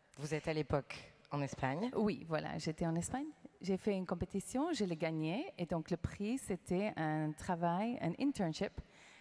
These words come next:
Speaker 2: chez Vogue Anglais. Et je suis rentrée chez Vogue Anglais. Et quelques mois après, Anna Wintour est arrivée. Et elle a fait partir trente-cinq personnes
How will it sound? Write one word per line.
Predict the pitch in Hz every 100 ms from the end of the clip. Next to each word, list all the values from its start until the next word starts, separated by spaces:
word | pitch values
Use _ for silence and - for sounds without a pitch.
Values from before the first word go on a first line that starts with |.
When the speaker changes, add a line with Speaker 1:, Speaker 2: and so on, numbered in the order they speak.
| -
Speaker 2:
chez | - 175
Vogue | 165 170 165
Anglais. | 151 156 202 285 - - _ _ - - - - - _
Et | - 160 156
je | 165
suis | - 185
rentrée | 170 170 202
chez | 202 185
Vogue | 165 160
Anglais. | 151 156 240 - - - _ -
Et | 170 160 156 156 156 151 151 151 156 - - - 185 -
quelques | - 285 -
mois | 254 220
après, | 190 - 208 208
Anna | - 180 175
Wintour | 185 185 185
est | 165 160
arrivée. | 151 151 151 233 - - - - - - _ -
Et | 165 160 156
elle | 160
a |
fait | 170 196
partir | 180 - 208 175
trente-cinq | - 269 - 269
personnes | - 208 - 202